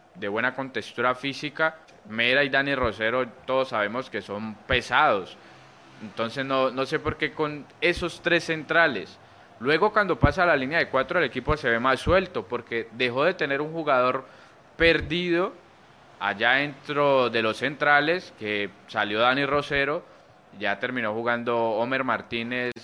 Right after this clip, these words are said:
Germán Mera. Ya ese jugador que tenía ya perdido porque no salía,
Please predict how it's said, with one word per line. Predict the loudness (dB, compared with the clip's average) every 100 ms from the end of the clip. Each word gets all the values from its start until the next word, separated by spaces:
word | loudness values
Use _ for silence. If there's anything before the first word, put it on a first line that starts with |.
| -6
Germán | -4 0 0 0
Mera. | 0 0 -2 -8 -16
Ya | 0 4 4
ese | 2
jugador | -2 2 4 4 4 0 -4
que | -4
tenía | -2 -4 -2 -2 -2
ya | 2 2 2 0 -12 _ _ _
perdido | -6 -4 -2 0 0
porque | -2 -8 -6
no | -6
salía, | -2 0 0 0 0 -2